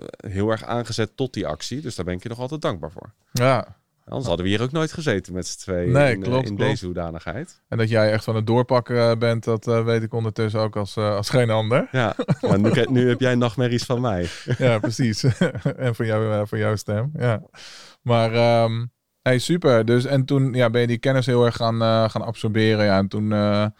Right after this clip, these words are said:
Speaker 2: ik, ik hoorde een hele harde knal, maar dat was jij die door de geluidsbarrière, eh, ging.
Speaker 1: Ja, precies. Ja, ja.
Speaker 2: Want
Speaker 1: Nee,
Speaker 2: hoe is
Speaker 1: daar
Speaker 2: dat
Speaker 1: hebben ze nu
Speaker 2: toen,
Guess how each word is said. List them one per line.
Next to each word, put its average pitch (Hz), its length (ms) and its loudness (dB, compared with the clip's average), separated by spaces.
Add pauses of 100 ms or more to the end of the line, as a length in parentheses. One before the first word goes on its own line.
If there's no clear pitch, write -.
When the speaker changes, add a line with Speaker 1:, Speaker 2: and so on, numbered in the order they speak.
(460)
Speaker 2:
ik, 101 140 -8
ik 104 140 -4
hoorde 107 220 2
een 107 100 4
hele 107 160 2
harde 104 220 0
knal, 110 300 0
maar 107 120 -2
dat 104 140 -2
was 110 120 -4
jij 107 160 2
die 104 120 -2
door 107 140 -2
de 107 120 0
geluidsbarrière, 101 920 -2
eh, 101 60 -6
ging. 104 320 -6
Speaker 1:
Ja, 117 360 -2
precies. 98 440 -6
Ja, 104 280 -6 (100)
ja. 101 320 -8
Speaker 2:
Want 107 140 -2
Speaker 1:
Nee, 117 100 2
Speaker 2:
hoe 120 80 2
is 107 60 2
Speaker 1:
daar 117 100 2
Speaker 2:
dat 120 80 0
Speaker 1:
hebben - 0 -
ze 139 60 0
nu 120 60 2
Speaker 2:
toen, - 20 2